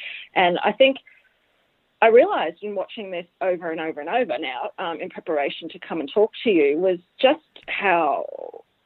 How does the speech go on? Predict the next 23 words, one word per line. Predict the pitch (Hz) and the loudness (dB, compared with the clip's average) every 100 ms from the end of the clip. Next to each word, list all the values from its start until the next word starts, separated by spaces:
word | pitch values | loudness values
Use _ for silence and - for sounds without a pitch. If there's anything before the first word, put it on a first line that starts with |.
| _ | _
how | - 233 247 | -2 -2 2
portentous | 214 185 - 202 269 - 170 165 - | 2 2 0 -2 -2 0 0 0 -4
and | 180 | -4
important | 160 - 190 254 165 139 | -4 -2 2 2 0 -4
this | 151 160 - | -4 -4 -6
kind | 190 139 | -2 -2
of | 123 | -4
conversation | - 165 160 - 131 156 - 160 127 - - - - - | -6 -4 -4 -2 2 2 0 -4 -6 -10 -16 -18 -10 0
about | - 165 - | 4 4 2
this | 165 - | -4 -4
dreams | 165 156 170 135 113 - _ - - _ _ _ | -2 0 0 -2 -6 -16 _ -20 -20 _ _ _
really | 190 185 165 | 6 8 6
is | - 190 175 - - | 6 2 2 -4 -4
to | 226 180 156 - _ _ _ - | 0 2 0 -4 _ _ _ 2
the | 220 | 6
way | 214 311 | 6 4
that | 330 247 | 2 -2
it, | 175 - 208 | -2 -4 -4
um, | 196 180 143 - _ - | -2 -4 -8 -16 _ -12
connects | 233 185 196 _ _ - - | -6 -4 -6 _ _ -16 -6
to | 190 170 160 156 _ _ _ _ _ _ _ _ _ _ _ _ | -4 -2 -4 -6 _ _ _ _ _ _ _ _ _ _ _ _
other | 220 233 240 180 | 2 4 4 2
bigger | 220 214 214 190 | 0 0 0 -2